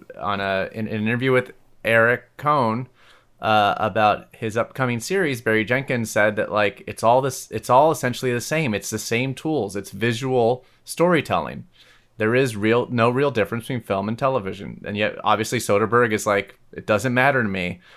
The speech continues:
I was on a Zoom call, and it has to be off the record 'cause I can't say who it is, but a filmmaker was essentially like,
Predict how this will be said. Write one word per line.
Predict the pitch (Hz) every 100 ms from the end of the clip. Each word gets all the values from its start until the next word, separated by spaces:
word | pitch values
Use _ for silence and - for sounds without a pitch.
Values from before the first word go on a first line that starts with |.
| - _
I | - 107
was | 123 120
on | 123 127
a | 113
Zoom | 117 123
call, | 123 131 135 143
and | 113 104
it | 87
has | 104 104
to | -
be | 110
off | 107
the | 110
record | 107 120 123
'cause | 107
I | -
can't | 113
say | 107 110
who | 113
it | 98
is, | 135 170
but | 113
a |
filmmaker | 104 123 117 120 120 120 120
was | 117
essentially | 107 123 117 127
like, | 120 113